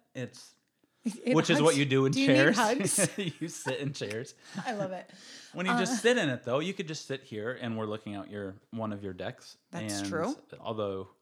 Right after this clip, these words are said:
Speaker 2: You're making me sound so much fancier than <laughs> I am. Like
Speaker 1: Sorry. There's,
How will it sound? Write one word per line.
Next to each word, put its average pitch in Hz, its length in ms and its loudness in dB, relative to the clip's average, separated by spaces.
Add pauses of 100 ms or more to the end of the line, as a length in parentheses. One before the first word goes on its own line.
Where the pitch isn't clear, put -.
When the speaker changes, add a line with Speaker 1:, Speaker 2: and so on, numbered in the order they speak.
Speaker 2:
You're 226 120 -2
making 202 260 0
me 170 80 -6
sound 185 320 -2
so - 280 -2
much 247 300 0
fancier 185 480 -2
than 285 120 2
<laughs> - 40 4
I 403 540 4
am. 339 80 2 (320)
Like - 320 -4 (140)
Speaker 1:
Sorry. 104 420 0 (520)
There's, 120 400 0